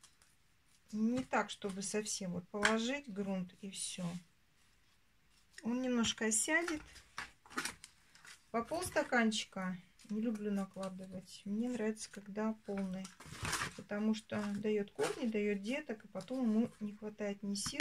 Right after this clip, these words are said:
ни питания, ничего. И так придется зимой, там, где детки будут, например, даже если одна детка, я могу большую детку отсадить или посадить обратно, он еще давать деток будет. Или бывает много мелких деток, значит, я беру и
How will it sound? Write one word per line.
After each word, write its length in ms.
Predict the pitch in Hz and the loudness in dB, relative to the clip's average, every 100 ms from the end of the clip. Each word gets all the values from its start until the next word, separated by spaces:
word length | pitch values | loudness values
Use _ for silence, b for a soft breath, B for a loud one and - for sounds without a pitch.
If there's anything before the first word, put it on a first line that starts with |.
| - | 4
ни 240 | 208 202 | 2 0
питания, 360 | - 233 262 240 | -6 -4 0 0
ничего. 480 | 208 214 226 202 185 | 0 0 0 0 0
И 120 | 220 | -2
так 300 | 233 175 160 | 0 0 -2
придется 680 | 196 190 202 196 - 180 B B B B B - | -8 -2 -2 -2 -4 -6 B B B B B -6
зимой, 560 | 196 196 226 220 202 185 | -2 4 6 8 6 4
там, 220 | 190 190 | 0 0
где 100 | 190 | 0
детки 380 | 190 190 - 202 | 0 -2 -4 -4
будут, 340 | 247 359 - | -4 -4 -2
например, 400 | 196 202 196 190 185 | -2 0 2 4 6
даже 340 | 214 202 190 | 6 6 2
если 580 | 180 185 165 - 175 165 B B B B - | 0 2 2 2 2 0 B B B B -4
одна 400 | 202 196 202 190 | -2 4 4 4
детка, 380 | 180 185 - - | 2 0 0 -2
я 180 | 180 180 | 2 4
могу 280 | 185 180 175 | 4 2 0
большую 400 | 180 - 190 180 | -2 -2 -6 -4
детку 300 | 180 - 170 | -4 -4 -8
отсадить 520 | 160 190 202 311 392 | -4 -4 -4 -6 -8
или 160 | 330 294 - | -4 -4 -2
посадить 480 | 240 - 226 233 | -4 -2 -2 -2
обратно, 460 | 226 226 220 220 214 | -4 2 0 2 0
он 100 | 214 | 2
еще 240 | 214 220 | 2 0
давать 300 | 208 208 208 | -2 0 0
деток 280 | 202 202 202 | 4 4 4
будет. 260 | 196 202 - B B B B | -6 -6 -8 B B B B
Или 180 | 247 277 | -4 0
бывает 600 | 220 208 214 233 220 - | 2 4 4 4 2 -2
много 400 | 214 220 233 214 | 4 6 6 6
мелких 460 | 208 202 185 - 196 | 6 4 2 -4 -4
деток, 360 | 220 311 226 202 | -2 0 0 2
значит, 320 | 196 190 - | 2 2 0
я 80 | 190 | 0
беру 360 | 208 247 294 - | 2 0 -2 -2
и 300 | 208 220 | 0 0